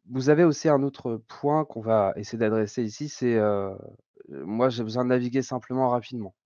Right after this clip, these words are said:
Je suis, euh, je vais prendre mon cas personnel, euh, moi je suis en déplacement de temps en temps, j'ai besoin d'être sur mon mobile, sur l'application mobile, euh, aller dans un espace, puis aller dans une application d'espace, ça peut être un peu gênant. Donc, euh, si on peut faciliter cela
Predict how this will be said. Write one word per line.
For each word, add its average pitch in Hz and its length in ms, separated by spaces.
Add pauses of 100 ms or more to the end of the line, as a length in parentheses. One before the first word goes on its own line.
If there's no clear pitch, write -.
Je 107 160
suis, 123 380
euh, 101 240 (400)
je - 100
vais - 40
prendre 107 200
mon 104 120
cas 101 160
personnel, 127 580 (500)
euh, 101 160
moi 110 140
je 110 60
suis 117 80
en 104 80
déplacement 104 440
de 98 60
temps 107 200
en 104 60
temps, 139 220
j'ai 117 160
besoin 104 200
d'être 101 300
sur 107 220
mon 104 160
mobile, 113 460
sur - 160
l'application 107 460
mobile, 117 380 (640)
euh, 104 140
aller 120 260
dans 110 280
un 110 100
espace, 113 420
puis - 280
aller 123 220
dans 110 120
une 107 180
application 101 460
d'espace, 127 360
ça 107 80
peut - 100
être - 160
un 95 160
peu 110 180
gênant. 110 360
Donc, 110 240
euh, 95 160 (480)
si - 160
on 120 120
peut 127 200
faciliter 110 580
cela 120 400